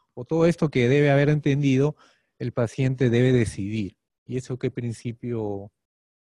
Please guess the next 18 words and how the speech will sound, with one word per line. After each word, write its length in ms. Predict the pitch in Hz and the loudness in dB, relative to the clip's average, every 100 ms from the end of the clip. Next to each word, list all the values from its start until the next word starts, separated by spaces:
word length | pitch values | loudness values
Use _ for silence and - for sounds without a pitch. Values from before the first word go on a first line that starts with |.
| _ | _
sería? 440 | - 113 117 139 - _ _ _ _ _ _ _ _ _ _ _ | -8 -4 -2 -4 -10 _ _ _ _ _ _ _ _ _ _ _
Autonomía, 600 | 120 117 123 139 156 98 107 | -12 -12 -12 -10 -10 -10 -16
¿no? 200 | 113 143 _ _ _ _ _ _ | -18 -20 _ _ _ _ _ _
El 200 | 120 117 - | -20 -20 -14
paciente 420 | 113 147 143 139 | -10 -8 -6 -4
debe 340 | 135 135 135 | -2 -2 -4
completamente 720 | - 117 135 127 131 135 135 | -8 -12 -8 -6 -4 -4 -4
ser 140 | 127 127 | -2 -2
autónomo 400 | 127 131 139 139 | -2 -4 -4 -4
y 40 | |
decidir 300 | 113 110 110 | -4 -4 -8
si 240 | - 107 - _ _ _ | -8 -12 -12 _ _ _
quiero 340 | - 180 185 | 2 4 4
o 200 | 180 135 | 2 2
no 140 | 123 135 | 2 2
quiero 200 | 147 135 | 4 2
el 60 | |
tratamiento. 640 | 120 101 104 135 123 92 | 0 -6 -8 -8 -8 -10